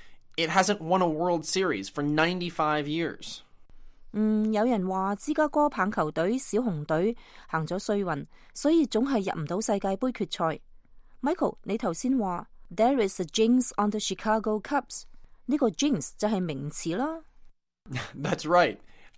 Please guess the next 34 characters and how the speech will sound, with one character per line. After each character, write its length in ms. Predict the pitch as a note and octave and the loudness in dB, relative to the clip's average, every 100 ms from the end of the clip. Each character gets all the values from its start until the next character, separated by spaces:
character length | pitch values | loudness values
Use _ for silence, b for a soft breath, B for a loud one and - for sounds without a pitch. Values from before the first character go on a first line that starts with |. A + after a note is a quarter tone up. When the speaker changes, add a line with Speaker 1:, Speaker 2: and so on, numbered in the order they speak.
| - | 2
Speaker 1:
I 120 | A#3 | 6
don't 180 | C4 G3+ | 8 6
believe 360 | F#3 G3 F#3+ | 0 0 -2
in 160 | C3 G#2+ | -4 -6
black 360 | B2 C3+ C3+ B2+ | 2 4 4 2
magic 440 | B2 D3+ C#3+ C3 | 2 2 2 -2
or 180 | A#2 D3 | -4 -6
anything 380 | C#3 B2+ B2+ A#2 | -6 -6 -6 -2
like 240 | A2 G#2 | -4 0
that. 300 | B2+ A2 F2+ B B B - - - | 2 2 0 B B B -20 -20 2
But 140 | F3+ | 4
I 180 | E3+ D#3 D3 - | 6 4 0 -4
do 240 | C4 C#4 | -2 0
think 420 | C4 C#3 - - - - | -2 -6 -10 -14 -20 -6
that 140 | C#3+ | -2
if 80 | D3+ | -2
someone 340 | G#3+ B3+ A3 | -2 -2 -2
hears 420 | - - F#3+ G#3 | -6 -4 -2 0
something 380 | G#3+ G3 G3 F3+ | 0 -2 -4 -6
unlucky 640 | A#2+ D#3+ D3+ E3 G#3 G#3 G3+ - - - - | -4 -2 -2 -2 -4 -6 -8 -16 -20 -18 -4
or 300 | D3+ C#3+ C3+ | 0 2 0
believes 640 | B2+ B2+ B2+ E3+ G#3+ G3+ - | -4 -6 -4 -4 -4 -6 -8
that 140 | - | -4
there 220 | C3 G#2+ - | -4 -4 -6
is 240 | A3 A#3+ | -4 0
a 80 | A3 | 0
jinx, 480 | D3 G#2+ - - - - - - - D3+ | 0 -6 -8 -8 -10 -12 -20 -20 -8 -6
it 260 | D#3 - | -6 -10
can 360 | - A#3 A3+ E3 | -6 2 2 2
affect 520 | C3 - A#2 - - | -2 -2 -4 -4 -4
his 180 | E3 C#3+ | -2 -2
or 100 | A#2 | 0
her 140 | B2 | -2
performance. 640 | G2+ - D3+ A#2+ - - | -4 -6 -2 -2 -4 -8